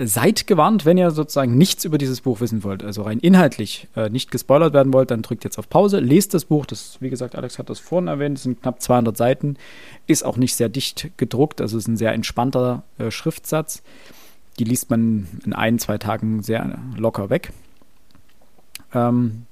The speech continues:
drückt jetzt auf Pause, lest das Buch fix und dann kommt hier wieder her zur Analyse beziehungsweise zur Besprechung.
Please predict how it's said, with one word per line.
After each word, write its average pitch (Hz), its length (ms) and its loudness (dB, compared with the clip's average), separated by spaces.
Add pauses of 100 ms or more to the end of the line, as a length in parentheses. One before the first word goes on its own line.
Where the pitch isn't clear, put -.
drückt - 180 -2
jetzt 127 100 -2
auf - 120 -2
Pause, 196 260 4
lest 165 300 4
das 202 100 4
Buch 175 160 4
fix - 300 2
und 139 100 0
dann 131 160 4
kommt 131 240 -2
hier 120 100 -4
wieder 110 140 -2
her 104 220 -6
zur 95 340 -10 (800)
Analyse 110 580 -4
beziehungsweise 107 680 -4
zur 113 340 -2
Besprechung. - 640 0